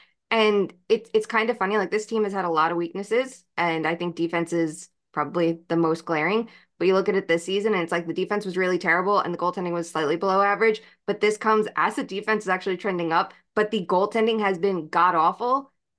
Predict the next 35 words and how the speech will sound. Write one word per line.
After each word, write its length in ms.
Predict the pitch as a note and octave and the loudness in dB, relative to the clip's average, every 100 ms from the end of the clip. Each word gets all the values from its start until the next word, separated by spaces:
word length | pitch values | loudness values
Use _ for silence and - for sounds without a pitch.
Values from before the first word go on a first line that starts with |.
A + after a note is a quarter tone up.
| _ | _
It's 180 | G#3+ G#3+ | 4 4
a 60 | G3+ | 2
little 240 | G3+ G#3+ | 0 0
bit 100 | G#3 | 0
on 140 | G#3 F#3+ | 0 -2
everyone, 400 | F#3 A3 A#3+ B3 | 0 0 0 -2
and 160 | G3 | -4
the 100 | A#3 | -2
offense 280 | C4 B3+ A#3 | -2 -2 -6
sucks 200 | A#3 A3+ | -8 -6
too. 140 | B3 | -4
Like, 240 | D3+ D#3+ - | -2 -4 -6
you 240 | F#3+ G3+ | -4 0
need 220 | A3+ A#3 | 2 2
to 60 | G#3 | -2
do 120 | G3 | -4
something. 380 | F#3+ E3 D3+ D3+ | -2 -2 -2 -2
This 160 | F3+ G3 | -2 -2
team 360 | A3 A3 G#3 G3 _ | 0 2 2 -4 _
should 260 | - - A#3+ | -8 0 2
have 160 | A#3+ - | 2 4
been 220 | G#3 G3+ | 2 2
better 320 | G3 F3 F#3 | 0 0 0
at 200 | G3+ G#3 | -2 0
this 160 | G#3+ G#3+ | -2 0
point, 280 | A#3 A3+ | -4 -4
and 100 | F3+ | -2
I 120 | F3+ F3+ | -2 0
don't 300 | G3 G#3 G3+ | -2 -2 -4
think 180 | F#3+ | -4
that 100 | F#3 | -4
he's 240 | F3 G3 F3 | -4 -4 -2
done 220 | E3+ F3+ | 0 0
enough 340 | F3 E3+ E3+ - | 2 0 -2 -6
to 360 | F#3+ F3 E3 | -2 0 -2